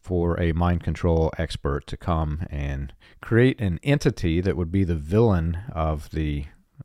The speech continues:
uh, the nemesis of the Star Trek show. And it is by far the most powerful enemy <laughs> of the Star Trek show. And it was modeled after the Jehovah's Witness cult. But,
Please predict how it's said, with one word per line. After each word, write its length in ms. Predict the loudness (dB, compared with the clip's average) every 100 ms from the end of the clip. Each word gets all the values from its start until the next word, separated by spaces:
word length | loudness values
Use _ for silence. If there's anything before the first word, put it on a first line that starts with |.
| -8
uh, 320 | -6 -6 -6
the 140 | -6 -2
nemesis 600 | 2 2 2 0 -4 -6
of 100 | -6
the 60 |
Star 300 | -4 2 2
Trek 320 | 2 -2 -4
show. 480 | -8 -4 -2 -2 -2
And 200 | -4 -8 -14 -20 -20 -20 _
it 160 | -4 0
is 160 | -2 0
by 220 | 2 4
far 280 | 4 4 4
the 420 | 2 2 2 0 -2
most 480 | -2 0 -2 -6 -4
powerful 500 | 0 2 2 0 -2
enemy 500 | 0 0 0 0 -2 -6 -2
<laughs> 200 | -2 2
of 160 | 0 2
the 100 | -2
Star 300 | -2 -4 0
Trek 280 | 0 0 0
show. 380 | -2 0 0 -4 -8 -2 2
And 140 | 4
it 60 | 4
was 160 | 2
modeled 360 | 4 6 6 4
after 220 | 2 0
the 100 | -2
Jehovah's 420 | 2 2 2 2
Witness 340 | 0 0 -2 -4
cult. 400 | -4 -2 -4 -8 -16 -12 -12 0 6
But, 480 | 8 6 4 -4